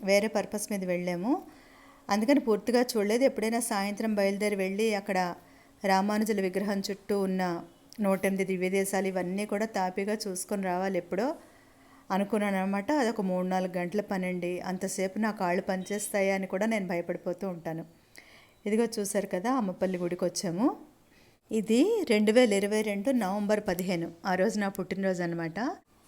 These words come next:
ఆ రోజుతోటి నాకు యాభై ఏళ్ళు పూర్తయ్యాయి. సరే, ఏదో ఒక గుర్తుగా ఉండాలి, ఒక మంచి ప్లేస్కి వెళ్ళాలి అనుకుని ఇక్కడికి వచ్చామన్నమాట. ఆ రోజు అన్ని మంచి ప్లేస్లేనండి,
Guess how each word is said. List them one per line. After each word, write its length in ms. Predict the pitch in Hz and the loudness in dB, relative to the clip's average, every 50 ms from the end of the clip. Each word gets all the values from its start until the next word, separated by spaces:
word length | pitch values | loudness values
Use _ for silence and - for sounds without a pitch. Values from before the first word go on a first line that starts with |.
| - _ _ _ - | -20 _ _ _ -4
ఆ 160 | - 226 233 226 | 0 2 2 4
రోజుతోటి 580 | 226 220 220 214 208 - - 240 254 262 277 | 4 2 2 2 2 2 2 0 0 0 0
నాకు 300 | 269 294 320 254 254 285 | 2 2 0 0 2 2
యాభై 380 | 302 269 233 196 196 196 247 220 | 2 2 4 2 2 2 2 0
ఏళ్ళు 280 | 202 202 208 214 220 | 2 2 0 0 0
పూర్తయ్యాయి. 600 | 233 233 220 196 185 - - 180 190 175 175 175 - - - - - - - _ - | 0 0 0 -2 0 -2 -2 0 0 0 -2 -4 -8 -14 -20 -20 -20 -20 -16 _ -2
సరే, 280 | - 220 208 254 277 | 0 2 4 4 4
ఏదో 420 | 277 240 190 175 190 208 233 247 262 | 4 4 2 2 0 0 0 0 0
ఒక 120 | 262 262 | 0 0
గుర్తుగా 520 | 262 175 190 190 190 - - 226 226 254 254 | -2 -2 -4 -6 -4 -6 -4 -2 0 0 0
ఉండాలి, 400 | 226 208 196 208 214 208 214 220 | 0 0 -2 -2 -2 -2 -2 -2
ఒక 140 | 214 214 | -2 -4
మంచి 300 | 214 190 190 190 190 - | -4 -4 -4 -4 -6 -6
ప్లేస్కి 360 | 214 220 226 226 226 220 - 226 | -4 -2 -2 -2 -2 -2 -4 -4
వెళ్ళాలి 580 | 202 196 185 190 196 196 196 185 190 196 - - | -2 -2 0 0 -2 -2 -2 -2 -4 -6 -6 -6
అనుకుని 480 | 190 196 190 - 214 208 220 294 427 480 - - - _ _ _ _ _ _ _ _ 254 | -6 -6 -4 -4 -2 -2 0 0 -2 -4 -8 -18 -20 _ _ _ _ _ _ _ _ -8
ఇక్కడికి 280 | 247 - 285 262 262 | -4 -2 0 2 2
వచ్చామన్నమాట. 640 | 262 226 - - 226 196 190 185 180 180 185 185 - | 2 0 0 -2 -2 -2 -2 -2 -4 -4 -4 -4 -2
ఆ 100 | - 190 | 0 0
రోజు 380 | 185 175 175 175 202 285 403 480 - - - - - - _ - | 0 0 0 -2 -2 -2 -4 -4 -8 -12 -20 -20 -20 -12 _ -4
అన్ని 200 | 214 202 196 233 | -2 0 2 4
మంచి 260 | 220 220 202 196 202 | 4 4 2 0 -2
ప్లేస్లేనండి, 840 | - - 202 196 208 - 208 190 180 180 175 175 175 214 262 311 - | -2 -2 -2 -2 0 0 0 -2 0 -2 -4 -4 -2 -2 0 -2 -2